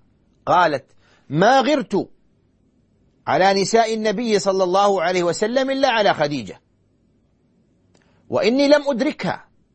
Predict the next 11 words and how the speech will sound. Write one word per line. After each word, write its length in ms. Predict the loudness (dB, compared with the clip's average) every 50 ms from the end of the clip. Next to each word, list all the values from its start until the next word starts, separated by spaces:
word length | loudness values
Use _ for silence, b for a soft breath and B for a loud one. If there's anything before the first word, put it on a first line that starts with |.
| _ _ _ _ _ _ _ _ _ _ _ _ _ _ _ -2
قالت: 400 | 0 2 2 2 0 -2 -6 -6
"وكان 420 | -8 -4 -2 0 0 0 0 0
رسول 460 | -2 -2 -2 -2 -4 -2 -2 -2 -2
الله 380 | -2 0 0 0 0 0 -2 -4
صلى 260 | -4 -4 -4 -4 -4
الله 420 | -2 0 2 2 2 0 -2 -4
عليه 160 | -4 -4 -4 -4
وسلم 340 | -4 -4 -6 -6 -6 -6
إذا 180 | -4 -2 -2 0
ذبح 340 | 0 0 0 0 -2 -4 -6
الشاة 440 | -10 -10 -6 -2 0 0 0 0